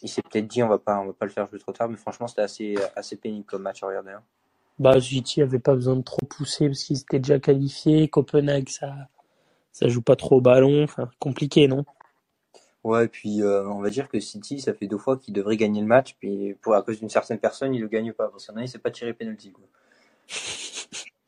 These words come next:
Speaker 2: En manque de confiance, mais peut-être que tu, on peut en parler maintenant, si tu veux.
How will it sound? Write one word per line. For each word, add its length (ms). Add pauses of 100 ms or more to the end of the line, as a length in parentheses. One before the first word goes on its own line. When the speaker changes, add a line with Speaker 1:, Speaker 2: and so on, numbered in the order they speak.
(500)
Speaker 2:
En 120
manque 220
de 100
confiance, 420
mais 240
peut-être 360
que 120
tu, 180
on 200
peut 100
en 140
parler 460
maintenant, 300
si 160
tu 140
veux. 160